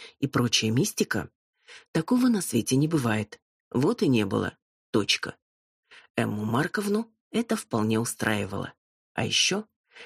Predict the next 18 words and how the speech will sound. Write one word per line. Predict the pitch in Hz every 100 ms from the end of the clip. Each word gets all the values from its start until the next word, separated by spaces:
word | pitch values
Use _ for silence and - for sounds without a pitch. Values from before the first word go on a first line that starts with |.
| -
она | 156 139
медленно | 127 147 202 196 190
прошла | - 117 - 135
по | 131
лесу | 110 107 - -
до | - 120
стоянки. | - 143 135 90 107 - - _ _
Неподалёку | 123 120 123 131 120 - 113
от | -
интерната | 110 127 139 185 - - _ - - -
стояли | - 170 214 202 - -
несколько | 170 208 - 202 139
жилых | 127 123 127
домов, | 135 139 110 - _ _ _ - -
и | 165
к | 220
ним | 269
прилагалась | 233 156 127 135 170 180 -